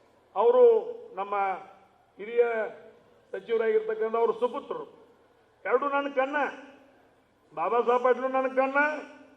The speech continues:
ಇನಾಮದಾರು ನನ್ನ ಕಣ್ಣ. ಖರೆ ಇವ್ರು ಏನ್ ಮಾಡಿದಾರು? ಬಾಬಾ ಸಾಹೇಬ್ ಒಬ್ಬ ಬೆಂಬಲ ಕೊಟ್ಟಿದ್ದಾರೆ,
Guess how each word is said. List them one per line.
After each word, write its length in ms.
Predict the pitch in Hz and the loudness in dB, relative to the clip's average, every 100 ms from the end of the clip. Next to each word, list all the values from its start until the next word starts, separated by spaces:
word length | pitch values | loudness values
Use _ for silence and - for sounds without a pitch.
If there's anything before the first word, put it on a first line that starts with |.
| _ - | _ -6
ಇನಾಮದಾರು 460 | 254 262 254 247 247 | -2 0 2 2 0
ನನ್ನ 180 | 233 | -2
ಕಣ್ಣ. 280 | 220 202 190 175 - _ _ _ _ _ _ | -8 -12 -12 -16 -18 _ _ _ _ _ _
ಖರೆ 180 | 196 226 | 0 2
ಇವ್ರು 320 | 226 233 247 | 2 0 4
ಏನ್ 140 | 240 233 | 4 4
ಮಾಡಿದಾರು? 420 | 226 226 226 247 269 247 - - - - _ _ | 0 0 6 8 6 2 -6 -16 -20 -20 _ _
ಬಾಬಾ 340 | 170 196 214 220 | -4 0 2 0
ಸಾಹೇಬ್ 260 | 208 220 | 0 0
ಒಬ್ಬ 240 | 220 214 214 | 0 0 -2
ಬೆಂಬಲ 260 | 214 214 | -2 -2
ಕೊಟ್ಟಿದ್ದಾರೆ, 480 | 214 214 226 233 254 | 0 0 0 -2 -2